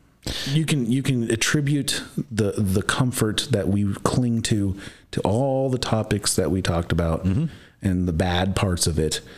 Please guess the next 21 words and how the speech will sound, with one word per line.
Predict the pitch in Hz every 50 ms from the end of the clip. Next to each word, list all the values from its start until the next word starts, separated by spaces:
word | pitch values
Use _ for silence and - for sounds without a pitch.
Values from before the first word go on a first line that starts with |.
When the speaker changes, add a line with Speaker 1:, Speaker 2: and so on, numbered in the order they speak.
| - - - - - _ _ _ _ _ _ _
Speaker 1:
but | - 101 98 95 92 104 95 78 73 - - - - - _ _ _ _ _ _ - -
we | 98 98 104
just | 90 - 120 113 107 - - - - 156 - - - - _ - _ _ _
are | - -
so | - - - - 120 120
comfortable | - - 127 131 127 - 107 107 101 101 95 92 87 - - - - _ _ _ _ _ _ _ _ -
that | 104 98 - - - 110
we | 107 107 101 101 98 92 90 92 - - - _ _ _ _ - - -
set | - - 120 113
aside | 110 98 - 98 98 98 92
our | 92 90 87 90
own | 92 92 92 92
morals | 87 87 90 92 92 98 98 101
and | 82
our | 80 82 82 82
own | 85 87 85
beliefs, | 82 82 82 85 92 110 - - -
and | - 90 85 82
we | 80 82
avoid | 80 78 87 87 85 85
confrontation. | - - 82 78 82 78 76 76 65 50 - - - - - 101